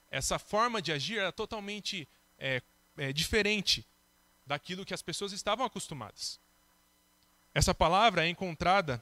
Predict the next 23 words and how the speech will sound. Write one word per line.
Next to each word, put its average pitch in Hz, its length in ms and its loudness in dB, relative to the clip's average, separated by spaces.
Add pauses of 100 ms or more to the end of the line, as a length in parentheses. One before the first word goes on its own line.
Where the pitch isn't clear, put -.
(120)
no 143 120 -4
texto 175 320 2
de 175 100 -2
Efésios 175 500 -2
dois, 202 360 -4
de 165 200 -8
um 202 80 0
a 196 80 4
dez. 160 520 2 (380)
E 165 60 -2
esse 175 120 2
é - 40 0
um - 20 2
ótimo 190 220 -4
texto 196 200 -8
pra 170 140 -8
gente 180 240 -10
começar. 185 480 -10 (340)
Hoje, 185 200 -4
irmãos, 180 220 -4
nós 160 140 -4
tivemos 170 240 -6
umas, 165 320 -2